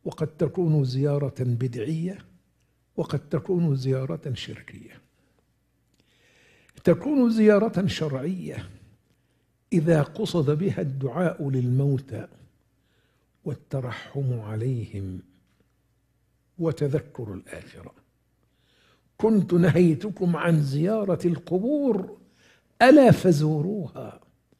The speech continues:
فإنها تذكركم بالموت."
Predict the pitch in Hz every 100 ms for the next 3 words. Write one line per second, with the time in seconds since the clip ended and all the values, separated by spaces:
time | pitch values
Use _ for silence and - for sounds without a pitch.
0 | _ _ _ _ - 196 196 180 175 208
1 | 185 196 185 180 170 147 175 - - -
2 | 202 202 156 - 247 185 139 131 120 117
3 | 120 - -